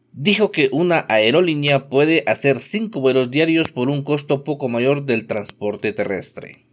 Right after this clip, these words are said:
Por último, invitó al sector privado a participar en el plan de reactivación porque son ellos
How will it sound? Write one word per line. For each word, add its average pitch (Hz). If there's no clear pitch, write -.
Por 208
último, 117
invitó 139
al 110
sector 110
privado 131
a 123
participar 175
en 180
el 135
plan 165
de 170
reactivación 127
porque 107
son 170
ellos 135